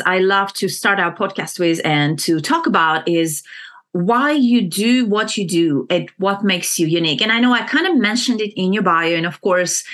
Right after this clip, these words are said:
you are unique, the way you show up, the way you, you know, being with women and, and, and, and building your own community and supporting women.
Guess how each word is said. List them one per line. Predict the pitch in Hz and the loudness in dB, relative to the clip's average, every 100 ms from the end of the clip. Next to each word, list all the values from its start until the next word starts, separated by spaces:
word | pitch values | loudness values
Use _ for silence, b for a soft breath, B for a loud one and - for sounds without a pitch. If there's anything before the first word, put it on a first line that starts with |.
| B | B
you | 247 208 240 | -2 2 2
are | 208 196 | 2 2
unique, | 196 196 196 190 175 B B 262 196 | 2 0 0 -2 -4 B B -8 0
the | 190 | 2
way | 185 | 2
you | 170 247 | 2 2
show | 247 262 220 | 2 0 0
up, | 214 202 202 | 0 0 -2
the | 175 | -4
way | 185 190 | -2 0
you, | 185 180 185 180 170 B B 247 - _ - _ _ - | -2 -2 -2 0 -2 B B -18 -20 _ -20 _ _ -4
you | 190 180 | -2 0
know, | 165 | 0
being | 151 262 254 220 | 2 4 4 4
with | 208 180 | 2 2
women | 185 202 185 180 175 156 | 0 0 0 0 -2 0
and, | 143 139 170 | 0 -2 -2
and, | 165 165 - | -2 -2 -2
and, | 165 160 147 | -2 -2 -2
and | 165 160 | -2 0
building | 160 269 240 233 | 2 2 2 2
your | 208 202 185 185 | 2 2 2 0
own | 180 165 | -2 -4
community | 180 165 170 160 - 165 | -4 -2 -2 -2 -4 -2
and | 240 240 | 2 2
supporting | 240 - 214 190 | 0 -4 -2 -2
women. | 185 180 165 165 | -2 -2 -2 -4